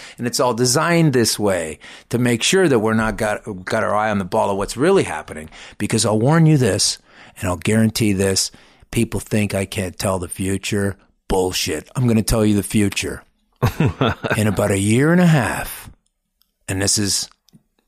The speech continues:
Speaker 1: March twenty seventeen, in about a year and a half, you're gonna start hearing about the most important election ever.
Speaker 2: Yeah.
Speaker 1: And we already had that. And
Speaker 2: Yeah,
Speaker 1: that was
Speaker 2: yeah.
Speaker 1: going on for
Speaker 2: <laughs>
Speaker 1: fucking ever.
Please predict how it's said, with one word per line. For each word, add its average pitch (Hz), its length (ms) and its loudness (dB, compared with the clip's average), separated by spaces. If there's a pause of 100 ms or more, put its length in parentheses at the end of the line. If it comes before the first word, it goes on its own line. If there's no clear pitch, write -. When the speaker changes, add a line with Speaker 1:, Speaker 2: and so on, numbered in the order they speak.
(140)
Speaker 1:
March 98 680 -2 (380)
twenty 101 280 0
seventeen, 92 720 -2 (380)
in 107 120 -4
about 107 220 0
a 104 60 2
year 107 240 2
and 131 80 2
a 139 60 4
half, 107 400 0 (380)
you're 117 160 0
gonna 127 200 2
start 120 380 0
hearing 110 400 0
about 82 520 -8
the 78 260 -14 (760)
most 92 360 -6
important - 840 -6
election 87 720 -8 (180)
ever. - 540 -10 (320)
Speaker 2:
Yeah. 92 400 0 (160)
Speaker 1:
And 196 120 2
we 240 140 4
already 262 260 4
had 190 280 2
that. 87 280 -4
And 147 140 2
Speaker 2:
Yeah, 214 140 4
Speaker 1:
that 247 60 4
was 233 100 6
Speaker 2:
yeah. 220 80 4
Speaker 1:
going 226 240 4
on 208 220 0
for - 120 2
Speaker 2:
<laughs> - 160 -2
Speaker 1:
fucking 156 240 2
ever. 135 320 2